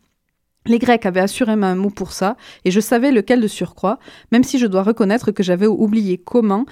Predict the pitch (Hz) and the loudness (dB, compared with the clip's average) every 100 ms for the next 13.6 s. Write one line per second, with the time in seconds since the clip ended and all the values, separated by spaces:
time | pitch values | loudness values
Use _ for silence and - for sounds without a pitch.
0 | - _ 208 - 247 - 165 147 170 196 | -14 _ -4 -2 -4 -4 -4 -6 -2 -2
1 | 233 - 254 - 170 - - 202 208 208 | 0 -2 -4 -4 -12 -12 -8 -4 -2 -2
2 | 277 - 202 190 190 208 214 240 185 202 | -4 -2 0 0 2 2 2 0 -2 0
3 | 214 170 214 214 226 - 180 185 262 - | -2 -2 -4 -4 -6 -4 -2 -2 -4 -10
4 | - - 208 233 220 214 254 240 226 233 | -10 -6 0 0 2 2 2 2 0 -2
5 | 233 185 185 247 - 247 - 165 214 226 | -2 -2 -2 -2 -2 -4 -4 -2 0 0
6 | 214 - 233 196 196 196 190 180 214 214 | -4 -6 -4 -4 -4 -4 -2 0 0 -2
7 | 175 190 202 196 - - - 190 208 226 | -2 -4 -6 -10 -16 -20 -4 0 2 2
8 | 214 208 180 - 175 175 233 226 214 180 | 2 0 -2 -6 -8 -4 -4 -2 -4 -2
9 | 160 - 170 180 220 226 - 175 175 185 | -2 -2 -4 -2 -2 -4 -4 -4 -2 -4
10 | 262 - - - 180 240 240 240 185 170 | -6 -16 -12 -6 -2 -2 0 0 0 -2
11 | - 233 226 - 185 165 - - 247 262 | -2 -2 -2 -4 -4 -6 -10 -6 -4 -4
12 | 185 - 208 233 208 202 160 - _ _ | -6 -4 0 0 0 -2 -4 -8 _ _
13 | _ 175 190 196 202 220 | _ -4 0 0 0 -4